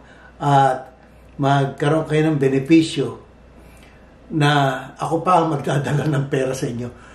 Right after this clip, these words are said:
Wala pong gobye-, pera ang gobyerno dito. Wala po kayong babayaran sa akin. Ako po ang magpapasok ng pera galing sa programa ko.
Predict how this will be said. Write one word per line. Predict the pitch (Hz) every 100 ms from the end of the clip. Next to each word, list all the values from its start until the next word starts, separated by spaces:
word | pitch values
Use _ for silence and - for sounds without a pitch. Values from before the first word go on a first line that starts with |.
| - - -
Wala | 139 156 151 151
pong | 160 139 - - - -
gobye-, | 160 139 143 139 - -
pera | 143 143 147
ang | 131
gobyerno | 110 123 113 120
dito. | 110 117 151 165 - - - - - - - - - - -
Wala | 131 135 143 143
po | 151
kayong | 143 135 143
babayaran | - - 127 120 120 123
sa | - 135 104
akin. | 113 120 151 -
Ako | 139 139 135
po | 139 131 139 - - -
ang | 139 131
magpapasok | 127 - - - 101 104 - 123 -
ng | 113 107 -
pera | - 107 110 - - - - -
galing | 123 139 147 117 110
sa | - 131 127 143 - - - - - -
programa | - 165 180 202 202
ko. | 202 160